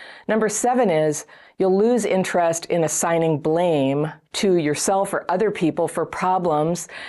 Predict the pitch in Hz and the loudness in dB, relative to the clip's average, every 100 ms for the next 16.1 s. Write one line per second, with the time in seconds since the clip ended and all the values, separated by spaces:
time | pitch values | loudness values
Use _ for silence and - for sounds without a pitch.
0 | - - 190 185 - 226 262 359 - 226 | -10 -2 0 0 -2 -2 0 0 0 0
1 | 226 220 254 165 160 185 - 160 175 180 | 0 0 2 0 0 -2 -4 -2 2 2
2 | 170 175 - - 147 170 - 135 131 - | 2 0 -2 -2 2 2 0 -4 -6 -10
3 | - - - - - - - 208 226 240 | -20 -20 -18 -18 -20 -20 -6 0 2 2
4 | 254 240 226 226 208 254 226 151 160 196 | 2 2 2 0 0 2 2 2 2 0
5 | 220 262 254 247 233 214 190 220 226 196 | 0 0 0 0 0 0 2 2 2 0
6 | 147 113 151 - _ _ - 202 214 247 | -2 -4 -6 -12 _ _ -4 -2 0 0
7 | 240 269 247 233 - 208 240 247 247 247 | 0 0 0 -2 -2 0 2 2 0 0
8 | 240 226 226 220 220 220 - - 233 220 | 0 0 0 0 2 0 -2 0 2 2
9 | 185 175 170 147 147 147 - - - 185 | 0 2 0 0 -2 -4 -4 -12 -8 -2
10 | 247 226 - 170 - 160 - 254 277 170 | 0 0 0 -2 0 0 0 0 -2 -2
11 | 175 - 214 220 160 151 - - - - | -4 -2 0 0 0 -4 -10 -20 -20 -12
12 | - 240 247 269 277 185 214 233 254 240 | -2 0 2 0 0 2 0 2 2 2
13 | 262 254 214 240 240 240 240 247 190 175 | 2 2 0 0 2 2 2 2 0 0
14 | 196 190 160 185 202 - 208 208 202 165 | 0 0 0 -2 -2 0 2 2 2 -2
15 | 156 143 147 143 143 143 139 147 123 139 | -2 0 0 0 -4 -6 -4 -2 -2 -2